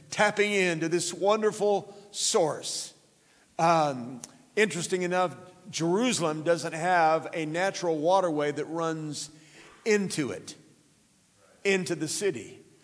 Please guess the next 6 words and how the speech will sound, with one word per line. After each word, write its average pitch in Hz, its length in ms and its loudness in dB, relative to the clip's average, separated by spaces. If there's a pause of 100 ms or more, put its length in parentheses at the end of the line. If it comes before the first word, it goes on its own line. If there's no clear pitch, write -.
(320)
The 160 80 -2
water 160 680 4
comes 180 320 -2
from 170 200 -4
a 147 220 -4 (420)
inward 175 580 2